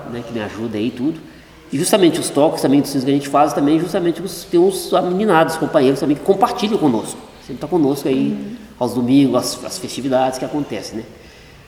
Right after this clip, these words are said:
Speaker 1: Então, eu achei, então isso, eu achei isso importante, né? Que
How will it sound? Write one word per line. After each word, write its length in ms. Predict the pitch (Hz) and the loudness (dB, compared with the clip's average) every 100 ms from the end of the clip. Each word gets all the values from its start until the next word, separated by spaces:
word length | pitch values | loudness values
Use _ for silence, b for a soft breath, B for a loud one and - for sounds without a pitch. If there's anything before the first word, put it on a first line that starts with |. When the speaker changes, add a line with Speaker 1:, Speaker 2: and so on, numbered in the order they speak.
| B - - - - | B -20 -20 -18 -6
Speaker 1:
Então, 220 | - 151 | 2 6
eu 100 | 180 | 6
achei, 220 | 175 190 | 4 2
então 160 | 190 202 | 4 4
isso, 140 | 202 | 4
eu 40 | 226 | 2
achei 320 | - 175 196 | 0 -2 -2
isso 100 | 202 | -2
importante, 500 | 214 214 190 151 139 | -4 0 2 2 4
né? 180 | 147 131 | 4 4
Que 640 | 147 143 127 127 - | 2 2 2 -2 -6